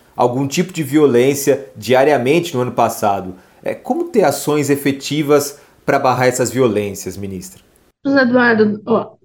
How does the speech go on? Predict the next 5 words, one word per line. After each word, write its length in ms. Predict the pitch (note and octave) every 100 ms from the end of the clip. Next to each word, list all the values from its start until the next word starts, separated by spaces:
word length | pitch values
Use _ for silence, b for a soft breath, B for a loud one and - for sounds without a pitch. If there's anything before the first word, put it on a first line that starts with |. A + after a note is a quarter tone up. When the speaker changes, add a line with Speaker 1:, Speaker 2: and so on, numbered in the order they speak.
| _
Speaker 2:
na 220 | A#3 B3
verdade, 760 | C4+ B3 F3+ G3 A3 G3 F3 -
a 100 | -
violência 960 | G#3+ G#3+ A3 G#3+ A3 A3 - A3+ A3 D#3+ -
é, 460 | G#3+ G#3+ G#3 F#3